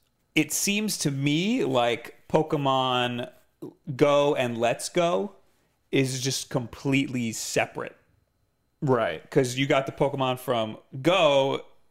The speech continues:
Speaker 1: they can transfer into Let's Go.
Speaker 2: Correct.
Speaker 1: But you can't take your Pokemon from freaking, uh, Sun and Moon. Can't
Speaker 2: And
Speaker 1: get
Speaker 2: put
Speaker 1: those
Speaker 2: them
Speaker 1: into
Speaker 2: into
Speaker 1: Go.
Speaker 2: Right.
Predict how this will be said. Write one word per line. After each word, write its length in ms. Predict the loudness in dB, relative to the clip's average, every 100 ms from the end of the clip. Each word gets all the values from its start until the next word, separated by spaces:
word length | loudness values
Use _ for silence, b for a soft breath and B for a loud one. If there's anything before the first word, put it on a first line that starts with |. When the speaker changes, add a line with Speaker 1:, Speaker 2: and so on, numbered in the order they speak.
| -4
Speaker 1:
they 160 | 0 0
can 140 | 0
transfer 400 | 0 -2 -2 -6
into 120 | -4
Let's 300 | 0 0 0
Go. 260 | -6 -6 -6
Speaker 2:
Correct. 580 | 0 2 0 -4 -18 -20 _ _ 2
Speaker 1:
But 400 | 4 6 2 -2 -18 -10
you 140 | -4 0
can't 320 | 0 0 -2 -4
take 260 | -2 -2 0
your 220 | 0 0
Pokemon 840 | 0 -2 0 0 0 0 -4 -10 -16 _ _ _ -20 -14 -14
from 420 | -4 0 2 0 -8
freaking, 600 | -6 -4 -4 -6 -12 -16 -20 -4
uh, 380 | 0 2 0 -4 -12 _ _ -18 -10
Sun 260 | -2 0
and 120 | 0
Moon. 380 | -2 -2 -2 -6 -10 _ _ _
Can't 120 | 0 0
Speaker 2:
And 60 |
Speaker 1:
get 60 | 2
Speaker 2:
put 60 | 2
Speaker 1:
those 200 | 4 2
Speaker 2:
them 100 | 2
Speaker 1:
into 60 | 0 4
Speaker 2:
into 20 |
Speaker 1:
Go. 420 | 4 6 4 4
Speaker 2:
Right. 320 | 2 0 -4